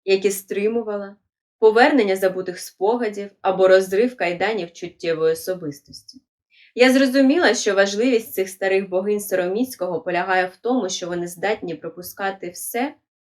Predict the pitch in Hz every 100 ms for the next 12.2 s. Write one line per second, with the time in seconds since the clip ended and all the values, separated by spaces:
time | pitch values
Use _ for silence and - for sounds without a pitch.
0 | _ - 220 196 185 180 - 185 185 214
1 | - 180 151 - _ _ _ _ _ _
2 | _ 202 202 226 214 226 269 180 - 165
3 | 175 202 208 196 - _ _ 196 190 185
4 | 196 240 151 - 165 165 190 - 190 160
5 | 151 _ _ _ _ _ 185 196 196 190
6 | 185 202 196 190 185 185 185 - 180 185
7 | 247 202 190 180 170 151 - - - _
8 | _ - 185 - 180 175 170 196 - 170
9 | 147 - _ _ _ _ _ _ _ -
10 | 214 214 208 208 247 269 180 - 185 -
11 | 180 - 233 240 165 180 190 185 160 -
12 | 147